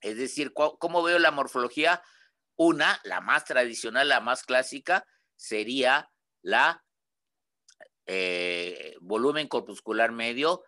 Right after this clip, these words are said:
y concentración media de hemoglobina. Esas son las dos formas de ver la morfología, es decir, si son pequeños, son grandes, son hipocrómicos, etcétera.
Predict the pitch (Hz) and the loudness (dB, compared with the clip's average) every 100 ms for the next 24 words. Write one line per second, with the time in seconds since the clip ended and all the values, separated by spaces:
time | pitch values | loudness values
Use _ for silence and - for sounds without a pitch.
0 | _ _ - 123 160 160 - 113 104 110 | _ _ -8 -2 -2 -4 -8 -8 -6 -8
1 | 101 110 104 98 127 127 131 117 113 110 | -6 0 0 0 -2 -2 -2 -6 -4 -2
2 | 107 98 87 82 85 82 87 80 82 _ | -4 -6 -12 -12 -10 -10 -12 -14 -20 _
3 | _ _ _ _ 156 160 175 170 165 160 | _ _ _ _ -4 0 0 0 4 2
4 | 143 151 147 143 160 139 117 131 143 123 | 2 -4 -2 0 0 0 -2 -2 2 2
5 | 107 104 98 101 101 92 139 123 87 202 | 2 -2 -2 -4 -4 -4 -2 0 0 -2
6 | 95 143 151 - - _ - - 131 123 | -4 -4 -4 -12 -20 _ -14 -4 -2 -2
7 | 110 98 127 139 135 - 110 104 110 131 | -4 -2 -2 -2 -4 -4 -6 -4 2 2
8 | 135 131 131 - 113 107 - 95 - 131 | 2 -2 -6 -4 -6 -6 -8 -10 -2 0
9 | 139 135 - 107 85 - 82 - - | 0 -4 -8 -8 -10 -12 -14 -14 -20